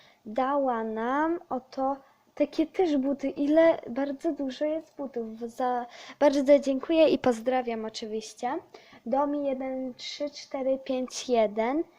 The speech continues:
dała mi bluzeczkę białą z napisem, z czarnym napisem. Bardzo dziękuję. Kotek Ola dwanaście napisała pozdro, it, już daje prezent.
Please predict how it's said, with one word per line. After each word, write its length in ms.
dała 320
mi 200
bluzeczkę 720
białą 380
z 60
napisem, 680
z 220
czarnym 420
napisem. 460
Bardzo 320
dziękuję. 600
Kotek 560
Ola 440
dwanaście 1040
napisała 680
pozdro, 720
it, 220
już 320
daje 360
prezent. 720